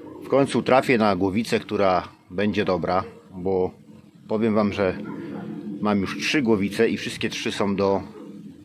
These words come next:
śmietnika, się nadają. Aczkolwiek ja się nie poddaję i mam nadzieję, że kiedyś ktoś wymyśli jakąś technologię na naprawę tych głowic. Eee, mm, co jeszcze chciałem powiedzieć?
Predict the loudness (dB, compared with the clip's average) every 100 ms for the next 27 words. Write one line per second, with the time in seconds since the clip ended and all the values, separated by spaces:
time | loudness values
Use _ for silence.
0 | -20 -16 -14 -12 -14 -14 -14 -12 -6 -4
1 | 0 0 -2 -4 -6 -6 -6 -8 -10 -14
2 | -16 -18 -20 -10 -8 -2 0 2 2 2
3 | 2 2 0 -2 2 4 4 2 2 2
4 | 4 2 2 0 -2 -6 -10 -12 -12 -14
5 | -10 -2 2 2 2 2 2 4 4 4
6 | 2 2 0 -2 0 2 2 2 2 0
7 | -2 -6 -10 -8 0 2 2 -2 -6 -8
8 | -4 -4 -4 -10 -14 -16 -20 -18 -18 -18
9 | -20 -20 -20 -18 -16 -16 -16 -16 -6 -2
10 | 2 2 2 2 0 0 -2 -8 -20 -20
11 | -20 -20 -20 -20 -20 -20 -20 -20 -20 -20
12 | -20 -20 -20 -12 -6 -4 -2 -2 -2 -4
13 | 0 4 4 2 -2 0 -2 0 -2 -2
14 | 0 0 -2 -4